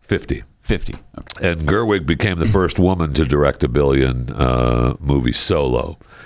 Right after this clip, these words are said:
Speaker 2: Hmm.
Speaker 1: It, Barbie is also the fastest selling movie in the one hundred-year history of Warner Brothers,
Speaker 2: Oh,
Speaker 1: reaching
Speaker 2: wow.
Speaker 1: ten figures,
Speaker 2: Wow.
Speaker 1: ten figures after
Speaker 2: Jeez.
Speaker 1: just seventeen days in theaters.
Speaker 2: That's incredible.
Speaker 1: And it doesn't look like it's, uh, slowing down. I mean, it was number one at the
Speaker 2: Incredible.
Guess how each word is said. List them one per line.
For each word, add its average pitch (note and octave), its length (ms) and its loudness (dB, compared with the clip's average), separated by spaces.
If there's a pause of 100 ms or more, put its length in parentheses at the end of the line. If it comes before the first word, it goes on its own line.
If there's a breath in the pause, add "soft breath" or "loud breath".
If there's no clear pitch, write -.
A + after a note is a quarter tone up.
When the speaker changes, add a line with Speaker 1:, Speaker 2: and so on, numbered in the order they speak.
(160 loud breath)
Speaker 2:
Hmm. B2 60 0
Speaker 1:
It, - 320 -2
Barbie F#2+ 320 0
is F2+ 140 2
also G2 380 2
the E2+ 120 0
fastest G#2 640 -2
selling F#2+ 380 2
movie F2+ 460 2
in F2 120 0
the D#2+ 100 2
one F2 240 0
hundred-year F#2 600 2
history F#2 360 0
of D2+ 140 0
Warner F2 340 2
Brothers, C#2+ 460 2 (260 loud breath)
Speaker 2:
Oh, G2 160 0
Speaker 1:
reaching G2 120 0
Speaker 2:
wow. G2 440 0
Speaker 1:
ten A2+ 340 -2
figures, G#2 680 0
Speaker 2:
Wow. C#2 60 -12 (300 loud breath)
Speaker 1:
ten B2+ 200 -2
figures A2 460 0
after G#2 340 0
Speaker 2:
Jeez. D2+ 40 -4
Speaker 1:
just F#2+ 220 2 (200)
seventeen G#2 880 -2
days F2+ 420 4
in E2+ 100 0
theaters. C2 880 -2
Speaker 2:
That's G2 200 0
incredible. C#2 480 -2
Speaker 1:
And F2+ 180 0
it F2+ 60 -4
doesn't G2 260 0
look G2+ 160 0
like G#2+ 200 0
it's, G2 280 -2
uh, F#2+ 240 4
slowing G#2 360 2
down. G2 260 2
I - 40 0
mean, E2 120 2
it E2 60 4
was D#2 180 2
number E2+ 220 0
one E2+ 100 2
at E2+ 80 2
the E2 60 0
Speaker 2:
Incredible. - 120 0